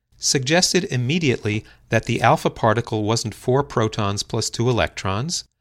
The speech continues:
but only two protons plus two neutrons. You still preserve the double positive charge, and you only have four items instead of six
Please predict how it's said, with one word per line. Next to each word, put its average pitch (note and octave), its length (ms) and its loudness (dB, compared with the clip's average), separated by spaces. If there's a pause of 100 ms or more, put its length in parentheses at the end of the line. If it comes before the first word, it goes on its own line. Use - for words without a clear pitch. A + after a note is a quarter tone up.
(540)
but D3+ 120 0
only E3+ 240 2
two A3 240 0
protons A2+ 760 0
plus D3+ 220 0
two G2+ 220 -2
neutrons. G#2 720 -4 (800)
You - 160 -6
still B2+ 320 4
preserve A#2 580 2
the A2+ 80 0
double G2 320 0
positive A2+ 520 -2
charge, D#2+ 640 -6 (800)
and C3+ 160 2
you C3 140 6
only F3 200 4
have D#3 160 2
four G3 340 6
items G#2 420 0
instead A2+ 380 0
of G#2 100 -2
six - 480 0